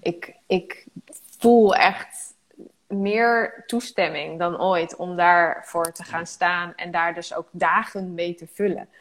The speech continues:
Terwijl eerst dacht ik ook een beetje van, ja, is dat dan wel genoeg? <laughs> En nu denk ik, duh, dit is zo belangrijk en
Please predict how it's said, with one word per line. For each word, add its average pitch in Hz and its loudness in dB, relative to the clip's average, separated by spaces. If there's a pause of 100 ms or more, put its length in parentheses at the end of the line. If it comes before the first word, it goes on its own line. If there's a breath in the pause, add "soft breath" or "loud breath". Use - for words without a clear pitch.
(140 loud breath)
Terwijl 190 0
eerst 254 2
dacht 226 -6
ik 208 -12
ook 240 -2
een 202 -8
beetje 175 -10
van, 185 -12
ja, 175 -6 (840 loud breath)
is - -20
dat 190 -16
dan 170 -10
wel 131 -12
genoeg? 277 4 (240)
<laughs> 254 4
En 240 -4
nu 254 0
denk 254 4
ik, - 0 (100)
duh, 269 6 (440 loud breath)
dit 254 -4
is - -10
zo 277 -4
belangrijk 196 -8
en - -20